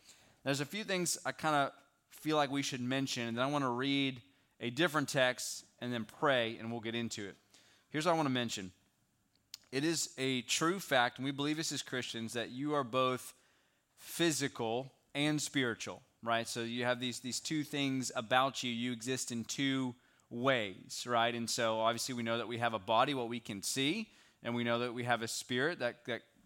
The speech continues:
goes beyond us, right? In, in this life to the next life. And then we also have the hope that one day both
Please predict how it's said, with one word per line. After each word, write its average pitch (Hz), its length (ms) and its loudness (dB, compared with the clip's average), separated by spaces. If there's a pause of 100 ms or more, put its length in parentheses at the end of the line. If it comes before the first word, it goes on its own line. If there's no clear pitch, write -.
(160)
goes 127 220 0
beyond 120 400 2
us, 123 160 -2
right? 127 220 2
In, 117 320 -6
in 117 160 -4
this 127 240 -4
life 127 320 4
to 117 80 -6
the 107 60 -4
next 135 260 -2
life. 139 240 4
And 127 120 -4
then 131 120 0
we 135 100 2
also 147 540 4 (240)
have 160 220 6
the 143 100 4
hope 143 240 2
that 127 240 2
one 170 180 2
day 131 340 4 (300)
both 135 460 0